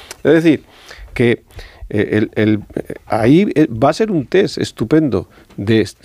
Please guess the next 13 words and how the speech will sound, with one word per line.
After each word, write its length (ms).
la 260
solidaridad 840
que 120
puede 260
haber 220
en 400
este 280
país 380
entre 260
unas 300
comunidades 680
que 140
están, 420